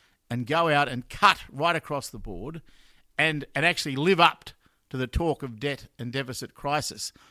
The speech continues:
that they all talked about at the last election. I know Scott Morrison knows it has to be done, but I'm not sure if there isn't this collective fear now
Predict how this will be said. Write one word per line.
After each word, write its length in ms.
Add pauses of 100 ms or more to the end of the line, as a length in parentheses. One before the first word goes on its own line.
(120)
that 120
they 120
all 200
talked 280
about 220
at 60
the 80
last 280
election. 380 (760)
I 120
know 160
Scott 280
Morrison 380
knows 260
it 120
has 200
to 120
be 100
done, 360 (580)
but 100
I'm 160
not 220
sure 460 (180)
if 340
there 160
isn't 240
this 180
collective 560
fear 440
now 320